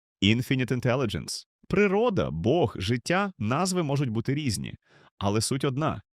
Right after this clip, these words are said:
Всесвіт приходить на допомогу тим, хто показав, що не здасться. Це не магія. Це закон.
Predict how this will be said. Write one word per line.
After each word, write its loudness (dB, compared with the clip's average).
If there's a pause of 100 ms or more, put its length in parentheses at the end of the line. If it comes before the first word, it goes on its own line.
(260)
Всесвіт 0
приходить 2
на 0
допомогу 0
тим, 0
хто -4
показав, 0
що -2
не 0
здасться. -6 (280)
Це 0
не 0
магія. 0 (640)
Це 4
закон. 0